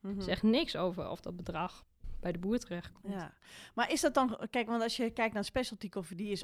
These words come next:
Speaker 1: ook al duur. Die is al extreem duur. Die wordt dan dus nog extremer duur. Is dat dan een, eh, eh, eigenlijk een,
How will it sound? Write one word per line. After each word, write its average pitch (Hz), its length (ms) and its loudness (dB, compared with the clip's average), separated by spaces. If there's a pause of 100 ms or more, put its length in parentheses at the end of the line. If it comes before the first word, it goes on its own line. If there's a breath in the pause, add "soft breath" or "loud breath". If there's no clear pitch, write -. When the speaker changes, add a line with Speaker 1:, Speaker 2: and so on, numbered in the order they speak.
(120)
Speaker 1:
ook 180 220 -4
al 220 140 -6
duur. 254 320 0
Die 185 100 -4
is 170 120 -2
al 123 100 -8
extreem 165 600 -4
duur. 233 380 0
Die 226 180 2
wordt 226 180 2
dan 185 140 -2
dus 170 140 -4
nog 190 200 -4
extremer 247 880 0
duur. 269 280 2 (560 loud breath)
Is 302 240 0
dat 262 200 2
dan 240 340 2
een, 208 280 -2 (120)
eh, 185 220 -4 (160)
eh, - 460 -12 (680)
eigenlijk 233 720 -2
een, 214 240 -4